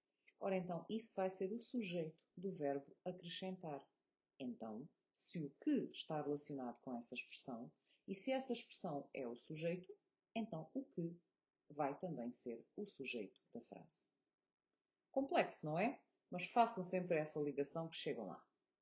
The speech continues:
Mais à frente no texto, dizia-se: "Uau,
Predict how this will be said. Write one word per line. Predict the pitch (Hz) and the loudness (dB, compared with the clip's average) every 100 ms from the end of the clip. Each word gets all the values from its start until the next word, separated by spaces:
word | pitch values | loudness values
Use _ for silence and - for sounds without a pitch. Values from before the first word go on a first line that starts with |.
| _ _ _ _ _ _ _ _ _ _ _ _ _ - - _ _ _ _ _ - | _ _ _ _ _ _ _ _ _ _ _ _ _ -20 -20 _ _ _ _ _ 4
Mais | 359 226 | 6 8
à | 170 | 6
frente | 151 147 - | 2 -2 0
no | |
texto, | 190 196 190 - 233 220 | 4 6 6 4 -2 -4
dizia-se: | 170 151 127 101 98 - - - - _ _ _ _ - | -4 -4 -4 -6 -6 -6 -8 -10 -18 _ _ _ _ 6
"Uau, | 170 131 165 117 - | 8 8 6 2 0